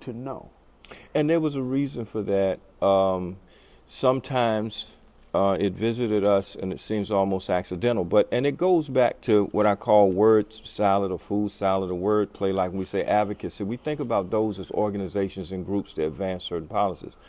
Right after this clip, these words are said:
Speaker 2: Those of us in the civil rights movement, like, uh, Mandela, who was a civil rights lawyer, um, what makes us civil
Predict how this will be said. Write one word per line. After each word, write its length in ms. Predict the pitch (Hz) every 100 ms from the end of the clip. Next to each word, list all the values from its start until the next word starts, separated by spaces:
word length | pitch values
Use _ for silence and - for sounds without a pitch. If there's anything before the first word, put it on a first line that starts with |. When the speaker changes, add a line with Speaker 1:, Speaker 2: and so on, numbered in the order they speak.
| - - -
Speaker 2:
Those 340 | 107 123 156 151
of 140 | 131
us 240 | 127 117 -
in 80 |
the 60 | 101
civil 320 | - 131 110
rights 340 | 101 101 95 92
movement, 500 | 87 85 76 76 80
like, 220 | 95 76 -
uh, 320 | - - -
Mandela, 640 | 90 101 107 101 110 82 - -
who 280 | 107 98 98
was 360 | 64 95 90
a 60 | 92
civil 260 | - 127
rights 300 | 98 98 95
lawyer, 420 | 101 104 98 - - - _ - - - - -
um, 380 | 104 98 98 -
what 320 | 101 139 131
makes 280 | 160 151 123
us 140 | 117
civil 540 | - 131 113 107 92